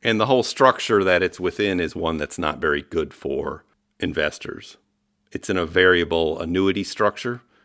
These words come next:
Now, T I A A prides itself on having lower cost annuities <laughs>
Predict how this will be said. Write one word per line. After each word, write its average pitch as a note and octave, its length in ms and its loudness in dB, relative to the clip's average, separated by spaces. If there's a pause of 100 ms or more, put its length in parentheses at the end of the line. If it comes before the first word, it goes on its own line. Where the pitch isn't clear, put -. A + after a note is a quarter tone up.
(220)
Now, F2 140 -2
T A2 440 -6
I F#2 460 2
A F2+ 240 2
A G#2+ 380 2
prides G2+ 380 4
itself A2 380 0
on F2+ 120 -2
having F2+ 440 0 (160)
lower A#2+ 280 6
cost - 440 2
annuities A#2 640 0
<laughs> C#3 60 -10